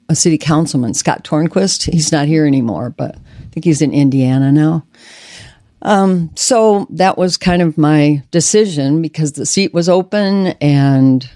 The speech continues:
um, I actually was an independent. I mean, I, <laughs> you know, I was never a registered Democrat or Republican. I was an independent, and I kind of voted for the person. I always thought it was important that people know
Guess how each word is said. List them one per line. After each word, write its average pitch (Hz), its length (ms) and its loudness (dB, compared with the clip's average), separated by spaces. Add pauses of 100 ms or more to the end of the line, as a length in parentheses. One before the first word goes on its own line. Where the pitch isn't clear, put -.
(220)
um, 131 420 -4 (880)
I 156 100 0
actually 208 260 -2
was 131 180 -2
an 135 80 2
independent. 135 880 -2 (140)
I 156 80 2
mean, 147 200 4
I, 139 180 0 (600)
<laughs> - 520 -4
you 196 100 2
know, 170 320 0
I 165 360 -2 (360)
was 160 200 0
never 165 220 2
a 160 80 4
registered 151 540 -2
Democrat 151 480 0
or 165 160 2
Republican. 151 720 -2
I 147 80 4
was 143 140 0
an 151 100 4
independent, 160 760 2
and 156 120 2
I 151 80 0
kind 156 260 0
of 151 80 2
voted 156 400 0
for 170 180 0
the 156 120 2
person. 160 680 0
I 147 80 0
always 156 220 0
thought 160 240 0 (420)
it - 60 -2
was 170 140 2
important 165 460 0
that 160 120 0
people 160 340 -2
know 160 720 4